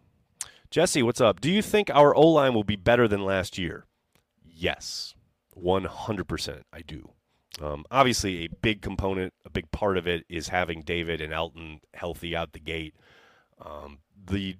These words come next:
domino effect there really destroyed them up front last season. I think they were counting on guys that they probably shouldn't have been, um, especially that first month of the season.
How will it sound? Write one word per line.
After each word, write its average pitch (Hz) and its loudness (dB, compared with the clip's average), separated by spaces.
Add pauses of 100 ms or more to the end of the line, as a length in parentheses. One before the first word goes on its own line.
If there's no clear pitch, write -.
(160)
domino 117 2
effect 85 -6
there 78 -4
really 85 -6
destroyed 76 -10
them 73 -14
up 73 -18
front 73 -12
last 71 -14
season. 71 -14 (540)
I - -20
think 95 -4
they 76 -6
were 78 -8
counting 101 0
on 90 -2
guys 85 0
that 73 -18
they - -16
probably 90 -2
shouldn't 95 -6
have 85 -8
been, 85 -4 (720)
um, 73 -10
especially 76 -6 (160)
that 76 -8
first 80 -8
month 82 -6
of 78 -14
the 76 -8
season. 78 -8